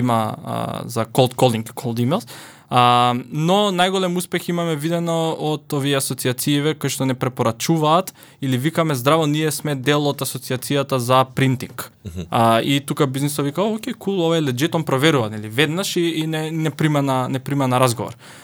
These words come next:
Speaker 1: Додека од другава страна, а, интересен канал кој што го имаме, а, искусено е радио. А, м, аппроачот овде е дека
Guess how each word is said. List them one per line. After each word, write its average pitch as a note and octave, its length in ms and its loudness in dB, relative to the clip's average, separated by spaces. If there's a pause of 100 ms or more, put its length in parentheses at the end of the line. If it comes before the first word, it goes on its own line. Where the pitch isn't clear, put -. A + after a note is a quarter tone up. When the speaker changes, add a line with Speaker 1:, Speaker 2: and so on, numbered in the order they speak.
(140)
Speaker 1:
Додека C3+ 280 2
од A#2+ 100 0
другава F#3+ 320 2
страна, F#3+ 500 0
а, C3 200 -2
интересен D3+ 440 -2
канал D3+ 320 2
кој D3+ 120 -4
што C3+ 200 -4
го C3 100 -4
имаме, C3+ 680 0
а, A2+ 420 -4 (160)
искусено D#3+ 600 0
е D3 200 2
радио. A#2+ 300 4 (540)
А, A#2 280 4
м, B2 300 -2 (200)
аппроачот D#3+ 600 2
овде E3+ 300 0
е E3 60 0
дека C#3+ 640 2